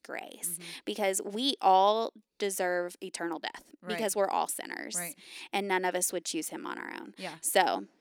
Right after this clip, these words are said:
Speaker 2: I think that's really good. I'll just add a little bit onto that. Like, like you're saying, it's so that there's no way we can boast. Like,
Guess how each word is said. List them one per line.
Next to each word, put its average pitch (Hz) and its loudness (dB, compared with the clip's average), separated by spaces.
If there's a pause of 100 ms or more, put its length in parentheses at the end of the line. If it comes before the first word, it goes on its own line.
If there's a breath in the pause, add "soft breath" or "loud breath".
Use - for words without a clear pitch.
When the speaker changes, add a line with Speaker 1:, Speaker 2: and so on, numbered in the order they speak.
(300 soft breath)
Speaker 2:
I 220 -2
think 247 -2
that's 233 -8
really 214 -2
good. 190 -2
I'll 190 -2
just 190 -10
add 196 -4
a - -4
little 190 -6
bit 180 -6
onto 180 -8
that. 185 -6
Like, 180 -10 (120)
like 180 -8
you're 180 -10
saying, 180 -8 (160)
it's - -10
so 185 -6
that 170 -8 (240)
there's 180 -8
no 175 -8
way 165 -6
we 165 -10
can 170 -14
boast. 165 -6
Like, 170 -8